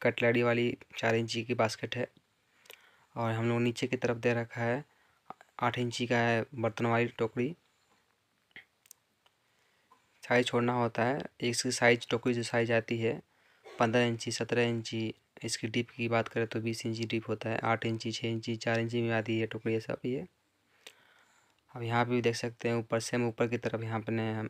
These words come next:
लोगों ने यहाँ पे स्टोरेज के लिए कोने पल्ला है हमारा ये।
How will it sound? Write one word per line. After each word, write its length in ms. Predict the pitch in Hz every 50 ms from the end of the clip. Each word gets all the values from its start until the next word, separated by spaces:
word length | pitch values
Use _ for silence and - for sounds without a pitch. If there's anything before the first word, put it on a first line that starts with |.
| - _ - - -
लोगों 200 | 120 110 110 113
ने 100 | 110 110
यहाँ 120 | 110 107
पे 200 | 107 - 113 107 110 - _ _ _ _ _ _ _ _ _ _ _ _ _ _ _ _ _ _ _ _ _ _ _ _ _ _ _ _ _ _ _ _ _ _ - -
स्टोरेज 400 | - - 123 123 127 127 120 120
के 100 | - 120
लिए 340 | 117 117 120 117 120 123 - - _ _ _ _ _ _ _ _ _ _ _ _ _ _ _ _ _ _ _ _ _ _ _ _ - - -
कोने 240 | - 120 113 113 113
पल्ला 240 | 113 - 113 113 113
है 160 | 110 110 107
हमारा 240 | 110 110 110 110 110
ये। 200 | 110 113 135